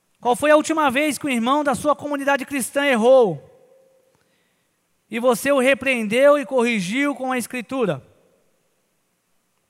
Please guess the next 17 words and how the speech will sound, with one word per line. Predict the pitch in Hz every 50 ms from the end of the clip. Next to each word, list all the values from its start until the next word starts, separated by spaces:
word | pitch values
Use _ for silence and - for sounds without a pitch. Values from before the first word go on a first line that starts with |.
| _ _ _ _ _ _ _ _ _ _ _ _ _ _ _ _ _ _ _ _ _ _ _ _ _ _ _ _ _ _
E | - 196
para | 185 277 294 285
finalizar, | - 302 294 294 294 285 269 196 214 233 208 170 143 135 - - - - _ _ _ _ _ _ _ _ _ _ _ _ _ _ _ _ _ _ _ _ _ _ _ _ _ _ _ _ _ _ _ _ _ -
Paulo | 233 254 269 277
afirma | 262 214 - - - 269 294 302 285 269 262 254 226
que | - 247
a | 240
Escritura | 226 - - 247 - - 269 285 285 277 262
deixa | 254 262 254 202 - - 247
o |
homem | 240 247 269 269 262 247 220
de | 190 165 175
Deus | 170 170 220 240 247 254 262 262 240 - - - - - - - _ _ _ _ _ _ _ _ _ _ _ _ _ _ _ _ -
apto | 220 247 269 277 269 - 254 233 - 254 240
e | 185
plenamente | - 226 247 254 262 254 240 233 226 240 247 262 269 247 - - -
preparado | - 247 247 247 240 - 226 208 196 196 208 220 233 214 214 233 220 202